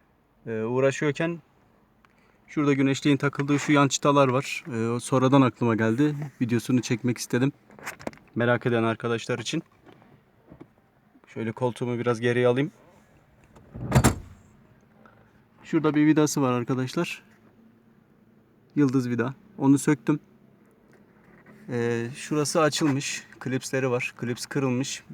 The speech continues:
Şu aşağıdakini en azından yukarıya alıp takayım diye uğraşırken aşağıya gitti, düştü. Şöyle ekran netlemeye çalışıyorum.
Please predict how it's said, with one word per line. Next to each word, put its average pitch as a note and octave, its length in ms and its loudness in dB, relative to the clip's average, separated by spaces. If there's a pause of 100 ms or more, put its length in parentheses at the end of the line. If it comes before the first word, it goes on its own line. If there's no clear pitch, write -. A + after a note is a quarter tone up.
(160)
Şu C3+ 300 -4
aşağıdakini C3 600 4
en C3+ 100 0
azından A#2+ 300 0
yukarıya B2 420 2
alıp A#2+ 220 -2
takayım B2 340 -4
diye A2 260 0
uğraşırken B2 560 -2
aşağıya C#3 400 2
gitti, A2+ 320 -6
düştü. C#3 320 -4 (3000)
Şöyle A#2+ 340 -10 (200)
ekran A#2+ 360 -6
netlemeye A#2 460 -4
çalışıyorum. B2 540 -8